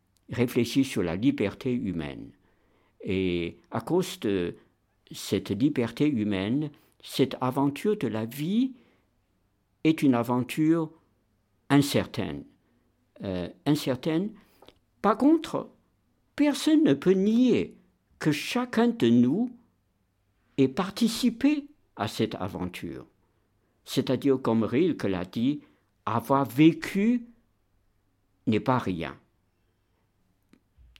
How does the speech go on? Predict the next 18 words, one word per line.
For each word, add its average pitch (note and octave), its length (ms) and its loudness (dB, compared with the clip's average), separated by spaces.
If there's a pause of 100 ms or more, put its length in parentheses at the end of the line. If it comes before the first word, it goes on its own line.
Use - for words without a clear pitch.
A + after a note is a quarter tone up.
(100)
Rien E3 300 4
ne A3+ 140 8
peut D3+ 200 4
faire F#3 400 0
que - 120 -4
nous A2+ 180 6
n'ayons B2+ 560 4
vécu. B2 580 -2 (640)
Et D3+ 340 4
ayant A#3 300 4
vécu, A#3 720 2 (300)
nous F3+ 140 4
sommes F#3 280 -2
tous - 580 0 (520)
devenus C3+ 540 6
des G#2 320 0
êtres E3 360 -2
désirants. A#2 760 0